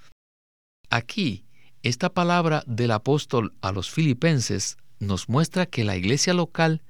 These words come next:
se compone de un solo grupo de personas, es decir, los santos. O sea, que no hay una clase compuesta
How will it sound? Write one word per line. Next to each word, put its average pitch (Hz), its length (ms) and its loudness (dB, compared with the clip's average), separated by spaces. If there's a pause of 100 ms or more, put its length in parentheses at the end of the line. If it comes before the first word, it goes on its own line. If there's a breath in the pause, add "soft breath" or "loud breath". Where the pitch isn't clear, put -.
(240 loud breath)
se - 300 0
compone 135 800 2 (140)
de 98 220 -2
un 170 200 2
solo 170 420 2
grupo 135 360 0
de 123 120 0
personas, 85 640 -2 (540 soft breath)
es 113 160 0
decir, 82 400 -2 (640 loud breath)
los 98 200 0
santos. - 560 2 (560 soft breath)
O 120 100 2
sea, 107 280 4 (380 loud breath)
que 135 180 4
no 175 300 2
hay 156 360 0
una 147 240 2
clase 156 320 -2
compuesta 120 840 -2